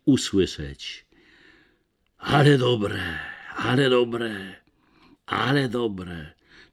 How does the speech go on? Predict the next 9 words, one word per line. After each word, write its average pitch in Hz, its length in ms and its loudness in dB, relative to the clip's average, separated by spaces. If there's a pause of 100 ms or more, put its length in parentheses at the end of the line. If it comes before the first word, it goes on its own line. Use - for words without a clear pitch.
no 92 100 -4
czysto - 760 -2
prawda, 131 920 -6 (320)
przepiękne". 120 1400 -2 (1300)
A 110 160 0
z 87 140 -6
dołu 165 320 6
krzyczeli: 127 640 -2 (140)
"Wujku, 139 600 6